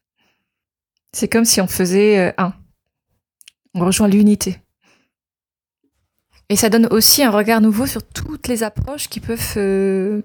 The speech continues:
toucher l'être humain, euh, de façon holistique, donc,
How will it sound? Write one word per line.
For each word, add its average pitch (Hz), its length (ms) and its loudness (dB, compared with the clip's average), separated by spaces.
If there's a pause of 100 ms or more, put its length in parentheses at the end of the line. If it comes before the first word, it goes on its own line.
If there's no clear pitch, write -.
(120)
toucher 220 320 -2
l'être 202 240 -2
humain, 226 420 0 (640)
euh, 196 400 -4 (640)
de 196 120 -2
façon 208 300 -2
holistique, 233 600 0
donc, 185 240 -8